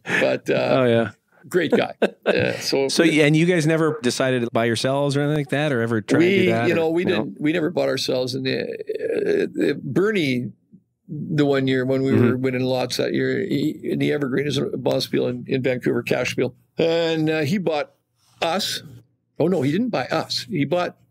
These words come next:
Speaker 1: the guy we not played in the final.
Speaker 2: Oh, really? So <laughs>
Speaker 1: And if, if we lose, Bernie makes more money than if we win.
Speaker 2: That's an
Speaker 1: So,
Speaker 2: interesting
Speaker 1: bit of a,
Speaker 2: situation.
Speaker 1: bit of a conundrum, but Bernie pulled through and we won.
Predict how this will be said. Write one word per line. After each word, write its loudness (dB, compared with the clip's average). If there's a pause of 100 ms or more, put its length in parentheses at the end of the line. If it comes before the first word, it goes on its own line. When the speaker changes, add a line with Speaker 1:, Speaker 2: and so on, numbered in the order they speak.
(640)
Speaker 1:
the 0
guy 0
we 0
not -2
played 0
in 0
the -2
final. -2 (200)
Speaker 2:
Oh, 6
really? 2 (200)
So 0 (220)
<laughs> -4
Speaker 1:
And 0
if, -2 (440)
if 0
we 0
lose, -2 (100)
Bernie 0
makes -2
more 0
money 2
than -2
if -4
we 0
win. -4 (540)
Speaker 2:
That's 0
an 2
Speaker 1:
So, -12 (120)
Speaker 2:
interesting 4
Speaker 1:
bit -4
of 6
a, 4
Speaker 2:
situation. 0
Speaker 1:
bit 2
of -2
a 2
conundrum, 0 (100)
but -2
Bernie 0
pulled -2
through 0
and -4
we -2
won. -6